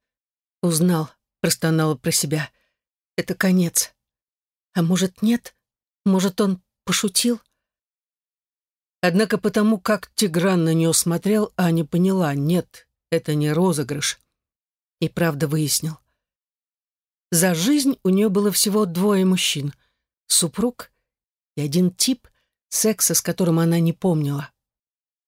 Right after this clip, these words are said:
На протяжении всего замужества она только и делала, что пыталась загладить вину, замолить этот грех. Самый постыдный, какой она совершила в жизни.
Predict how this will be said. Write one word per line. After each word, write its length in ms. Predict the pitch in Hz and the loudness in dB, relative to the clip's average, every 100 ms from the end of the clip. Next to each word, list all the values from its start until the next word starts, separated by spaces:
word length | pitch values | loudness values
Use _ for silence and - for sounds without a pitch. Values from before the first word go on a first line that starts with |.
| - | -6
На 80 | 160 | -4
протяжении 540 | 175 175 202 240 226 | -2 0 2 2 2
всего 300 | 220 - 214 | 2 0 0
замужества 640 | 190 190 233 226 - 208 185 - _ | 2 2 2 0 0 -2 -2 -12 _
она 220 | 160 165 | 0 0
только 300 | 170 190 180 | 2 0 2
и 100 | 170 | 0
делала, 340 | 151 190 180 175 | 2 0 2 0
что 180 | - 165 | -2 -2
пыталась 540 | 175 190 180 180 - - - | -2 0 0 0 -2 -8 -6
загладить 640 | 151 180 151 196 180 185 190 | 0 0 2 0 0 -2 0
вину, 400 | 196 208 175 - _ _ - | 2 2 0 -2 _ _ -6
замолить 500 | 156 180 185 202 180 | 0 2 2 0 -2
этот 200 | 165 160 | -4 -2
грех. 480 | 156 175 147 - _ _ _ _ _ _ - | 0 0 -2 -8 _ _ _ _ _ _ -8
Самый 300 | 160 160 160 | -2 0 0
постыдный, 680 | 170 151 - 240 160 151 - | 0 -2 0 0 0 -2 -2
какой 320 | 170 160 165 | -6 -2 0
она 160 | 165 175 | 2 0
совершила 500 | 175 170 - 175 180 | 0 -2 0 -2 -2
в 60 | |
жизни. 440 | 170 170 131 143 | 0 -2 -4 -12